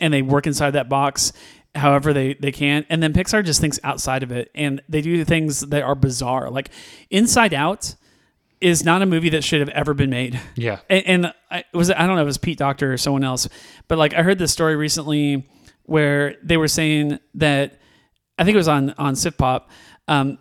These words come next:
Speaker 1: they were saying that the movie Inside Out was, like, pitched to, like, the pro-, like, the,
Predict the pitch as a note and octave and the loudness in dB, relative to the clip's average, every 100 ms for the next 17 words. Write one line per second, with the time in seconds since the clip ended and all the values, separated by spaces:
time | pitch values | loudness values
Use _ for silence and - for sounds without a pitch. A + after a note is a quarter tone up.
0 | - E3 D#3 C#3+ E3 D3 C3+ - D3 D3+ | -8 2 2 4 2 2 0 -4 -2 2
1 | C#3+ C#3+ - _ D#3 D#3 D#3 E3 F3+ E3+ | 2 0 -6 _ -2 2 2 2 2 0
2 | E3+ - - F3+ G3+ E3+ D3+ D#3 - - | -4 -8 -4 0 2 4 4 2 -2 -20
3 | _ - D#3+ D3+ C#3+ C3 - _ _ - | _ -6 0 0 0 -2 -4 _ _ -4
4 | D#3+ C#3+ - D#3+ G3 - - - - F3 | -2 -2 -2 0 0 -2 -6 -18 -6 0
5 | D3+ C3+ C#3 C#3 - D#3 C#3+ C#3 C3 B2+ | 0 0 0 0 -2 -4 -4 -2 -2 -2